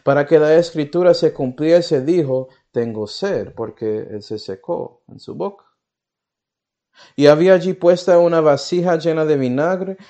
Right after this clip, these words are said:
Entonces ellos hincher-, hinchieron,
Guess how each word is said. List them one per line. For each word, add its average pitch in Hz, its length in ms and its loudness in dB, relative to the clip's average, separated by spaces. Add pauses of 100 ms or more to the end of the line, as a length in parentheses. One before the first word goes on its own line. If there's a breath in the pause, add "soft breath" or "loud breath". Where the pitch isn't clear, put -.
Entonces 160 800 0
ellos 180 440 2
hincher-, 160 720 -2
hinchieron, 190 920 0